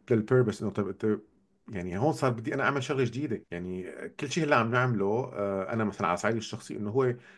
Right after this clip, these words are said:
قبل ثمانية ديسمبر الماضي ما كان موجود على ال-، على الأجندة على الإطلاق.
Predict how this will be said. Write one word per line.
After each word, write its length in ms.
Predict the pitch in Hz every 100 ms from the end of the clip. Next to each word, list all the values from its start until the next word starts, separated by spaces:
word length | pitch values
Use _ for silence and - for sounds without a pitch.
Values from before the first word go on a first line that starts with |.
| - 131
قبل 120 | 147
ثمانية 240 | 143 143
ديسمبر 480 | 127 123 139 131 123
الماضي 280 | 120 135 131
ما 100 | 123
كان 200 | - 135
موجود 240 | 117 110
على 140 | 110 101
ال-، 420 | 98 95 90 -
على 100 | 95
الأجندة 380 | - 123 123 107
على 120 | 113
الإطلاق. 520 | - - 123 -